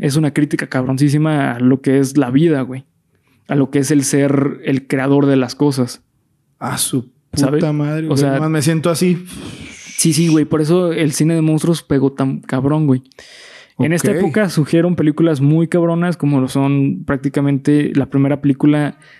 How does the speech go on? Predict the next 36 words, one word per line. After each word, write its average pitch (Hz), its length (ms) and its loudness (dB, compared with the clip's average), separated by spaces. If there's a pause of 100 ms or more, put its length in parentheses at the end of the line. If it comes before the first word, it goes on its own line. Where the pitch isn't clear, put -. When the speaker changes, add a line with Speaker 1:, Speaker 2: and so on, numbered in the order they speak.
(120)
Speaker 1:
de 147 180 0
Drácula, 156 440 2
ahora 147 160 0
sí 151 120 2
ya 143 140 2
conocido 139 440 0
como, 135 480 -4
como 127 440 0
Drácula, 156 480 0 (520)
que 139 100 -2
fue 147 120 0
en 156 80 2
mil 160 80 2
novecientos 147 380 0
treinta 139 260 0
y 139 100 6
uno, 151 260 2
güey. 127 180 -2 (1400)
Eh, 135 240 2
también 147 540 0
surge 165 440 2
película, 147 640 0
eh, 127 460 2
la 135 380 0
primera 143 280 0
película 151 300 0
de 135 80 -2
Frankenstein, 156 800 0
ya 131 160 2
bien 147 240 2
hecha, 151 260 0
güey. 208 280 0 (180)
Porque 127 240 -4
Speaker 2:
Ujú. 139 40 -2
Speaker 1:
anteriormente 147 920 0
este, 143 1000 2